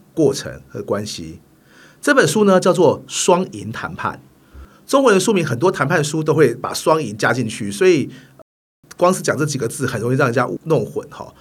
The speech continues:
英文书名看起来比较容易记，它叫 Negotiating the Impossible，听起来好像 Mission Impossible 那个不可能任务，对不对？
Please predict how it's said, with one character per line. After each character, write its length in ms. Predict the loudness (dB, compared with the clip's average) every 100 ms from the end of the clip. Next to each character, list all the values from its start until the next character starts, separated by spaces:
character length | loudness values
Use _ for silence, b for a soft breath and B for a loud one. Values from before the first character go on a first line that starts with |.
| b b 0
英 180 | 4
文 100 | 6
书 140 | 6 4
名 100 | 4
看 160 | 4
起 60 | 4
来 60 | 4
比 80 |
较 100 | 4
容 160 | 4 4
易 80 | 2
记， 260 | -2 -6 -8 B -2
它 80 |
叫 180 | 2 2 0
Negotiating 760 | 4 4 4 4 4 4 2
the 140 | 2
Impossible， 720 | 0 -2 0 0 0 -2 -4 -6 b b
听 160 | -4 0
起 60 |
来 60 | 2
好 40 | 2
像 240 | -2 -2
Mission 300 | -4 -2 -2
Impossible 440 | -2 -2 -2 -4 -2
那 80 |
个 40 | -2
不 120 | -4
可 140 | -8
能 180 | -8 -8
任 120 | -8
务， 160 | -6 -6
对 80 | -8
不 80 | -8
对？ 220 | -8